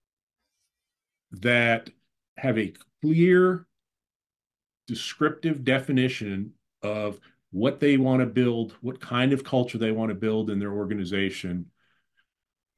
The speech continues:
I would say is probably less than one in ten.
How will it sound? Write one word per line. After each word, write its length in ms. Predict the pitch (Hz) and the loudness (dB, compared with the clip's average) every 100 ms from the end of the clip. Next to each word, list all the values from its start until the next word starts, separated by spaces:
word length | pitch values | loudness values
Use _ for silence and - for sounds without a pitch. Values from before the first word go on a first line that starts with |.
| _ _ _ _ _ | _ _ _ _ _
I 120 | 113 | -4
would 200 | 117 113 | 0 0
say 280 | - 123 113 | 0 0 2
is 140 | 107 101 | 2 -2
probably 460 | - 110 110 104 | 0 2 2 0
less 280 | 101 101 - | -2 -4 -4
than 140 | 98 | -8
one 180 | 98 95 | -6 -4
in 100 | 90 | -6
ten. 340 | 82 90 85 | -8 -10 -12